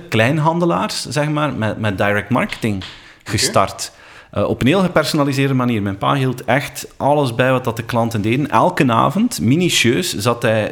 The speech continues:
Speaker 1: die dossiers van zijn klanten bij te werken.
Speaker 2: Hmm.
Speaker 1: Waardoor dat eigenlijk die personalisatie in een printtijdperk eigenlijk state of the art was. En, eh, ik heb dat gezien. Ik heb ook gezien dat dat, dat, dat werkt, dat dat opbrengt.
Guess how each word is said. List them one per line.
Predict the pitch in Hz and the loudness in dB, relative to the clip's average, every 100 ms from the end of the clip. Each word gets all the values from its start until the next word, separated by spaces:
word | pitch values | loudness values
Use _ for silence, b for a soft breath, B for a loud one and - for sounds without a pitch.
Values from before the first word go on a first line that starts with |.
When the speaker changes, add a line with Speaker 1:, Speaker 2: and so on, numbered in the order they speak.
| 104 | -4
Speaker 1:
die | 104 101 101 95 98 | -2 -2 -2 -4 -4
dossiers | 101 - 147 170 - | -4 -2 -2 -2 -2
van | 120 | -2
zijn | 113 | -2
klanten | 104 117 123 110 | -2 -4 -2 -2
bij | 92 98 | 0 0
te | 123 | 0
werken. | 139 147 156 269 - B B | 0 0 -2 -6 -8 B B
Speaker 2:
Hmm. | 165 B B | -14 B B
Speaker 1:
Waardoor | 107 107 113 110 | 0 2 2 2
dat | 110 | 2
eigenlijk | 110 104 104 | 2 0 -2
die | 95 | -4
personalisatie | 90 101 - 95 90 85 95 143 - 185 226 - _ | -2 -2 0 -2 0 0 0 0 -2 -4 -6 -14 _
in | - 98 | -6 -4
een | 90 87 | -4 -4
printtijdperk | - 117 147 - 156 156 - 165 - - - | -2 -2 -2 -4 -4 -2 -2 -4 -6 -16 -12
eigenlijk | - 80 98 90 - | -8 -6 -6 -10 -8
state | - - 143 147 | -6 0 0 0
of | 113 | -2
the | 107 | -2
art | - 123 131 | 0 0 0
was. | 110 95 - B B B B B B B _ | -6 -6 -10 B B B B B B B _
En, | 107 104 101 | 0 2 2
eh, | 98 101 | 0 -2
ik | - 113 | -2 0
heb | 107 | 2
dat | 104 | 2
gezien. | 92 120 175 | 2 0 0
Ik | - | -2
heb | 107 | -2
ook | 98 | -2
gezien | - 98 | 0 0
dat | 101 90 | 0 0
dat, | 92 85 - - _ | -2 -2 -4 -12 _
dat, | 90 90 | -8 -6
dat | - 82 71 | -4 -4 -2
werkt, | 92 123 - - | -2 -2 -4 -6
dat | - 95 | -4 -2
dat | 87 - | -4 -6
opbrengt. | 98 95 - 175 - | -6 -4 -2 -2 -6